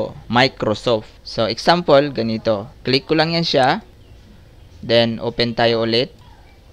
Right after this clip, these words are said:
Ayan. So, yun yung purpose ng close. So, dito naman sa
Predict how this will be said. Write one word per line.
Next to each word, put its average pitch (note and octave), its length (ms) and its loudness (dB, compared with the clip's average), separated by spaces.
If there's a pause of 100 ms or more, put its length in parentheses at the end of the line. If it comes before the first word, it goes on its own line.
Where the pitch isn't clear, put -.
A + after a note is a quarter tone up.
(720)
Ayan. G#2+ 480 0 (1300)
So, - 400 -4
yun C#3+ 320 4
yung D3+ 80 0
purpose C3+ 480 0
ng C#3+ 400 0 (160)
close. - 800 0
So, C3 640 0
dito D#3 380 2
naman G3 480 2
sa D3 220 4